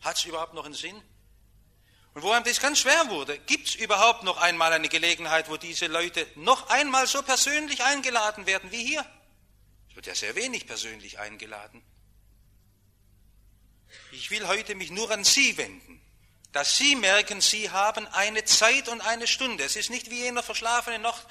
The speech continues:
Nachtportier im Hotel, wo man rufen kann, "Ja, ja." Sondern wo der Herr sagt, "Ich bemühe mich noch einmal um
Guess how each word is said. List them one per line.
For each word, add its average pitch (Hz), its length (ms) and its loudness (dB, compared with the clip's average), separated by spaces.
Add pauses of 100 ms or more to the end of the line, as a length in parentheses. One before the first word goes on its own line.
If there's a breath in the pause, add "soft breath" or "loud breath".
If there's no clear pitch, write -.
(140 loud breath)
Nachtportier 196 580 -2
im 170 100 -4
Hotel, 175 360 -2
wo 185 80 -4
man 175 160 -4
rufen 170 300 -8
kann, 180 140 -2
"Ja, 175 100 2
ja." 127 180 -4 (1400 loud breath)
Sondern 190 240 -2
wo 165 80 -2
der 143 120 -2
Herr 240 160 2
sagt, - 440 0
"Ich 254 200 2
bemühe 285 400 6
mich 254 200 4
noch 160 220 2
einmal 156 580 6
um 151 380 -4